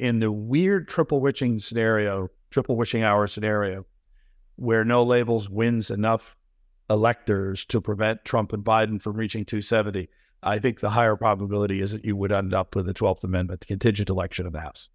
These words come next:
So you can read more about that if you're interested. I enjoy that kind of stuff. Um,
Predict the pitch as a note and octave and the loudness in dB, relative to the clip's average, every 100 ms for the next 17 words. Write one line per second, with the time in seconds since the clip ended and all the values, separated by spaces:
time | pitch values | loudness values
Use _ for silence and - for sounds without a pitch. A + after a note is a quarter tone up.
0 | _ A2+ F2+ _ _ _ _ _ _ B2 | _ 0 0 _ _ _ _ _ _ -2
1 | A#2+ F3 D3 C#3+ C3 B2 A2+ A#2 A2+ _ | 2 2 4 4 4 2 2 0 0 _
2 | G#2+ G#2 A2+ A2 A2 - F#2+ - - - | -6 -2 0 0 -2 -6 -10 -14 -14 -2
3 | G#2+ G#2+ G#2+ _ _ _ A2+ G2 G2+ F#2 | 0 0 -4 _ _ _ -6 0 2 2
4 | F#2 F2 - E2+ - - _ _ _ _ | 0 -6 -12 -12 -14 -16 _ _ _ _
5 | _ _ - B2 A#2+ A#2 | _ _ 0 4 6 4